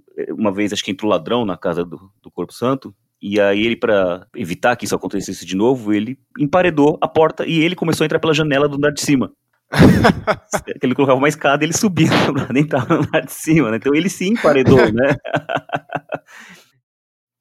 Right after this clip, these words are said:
Speaker 1: E, e uma outra dificuldade que tinha também de acessar o corpo, principalmente a partir da enciclopédia e da biografia dele, é que o Corpo Santo, que, e, e que era uma coisa interessante, mas ao mesmo tempo complexa, é,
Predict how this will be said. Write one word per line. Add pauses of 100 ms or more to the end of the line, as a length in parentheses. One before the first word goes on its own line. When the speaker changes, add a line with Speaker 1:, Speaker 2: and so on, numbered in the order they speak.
(200)
Speaker 1:
E,
e
uma
outra
dificuldade
que
tinha
também
de
acessar
o
corpo,
principalmente
a
partir
da
enciclopédia
e
da
biografia
dele, (680)
é
que
o
Corpo
Santo,
que,
e,
e
que
era
uma
coisa
interessante,
mas
ao
mesmo
tempo
complexa,
é,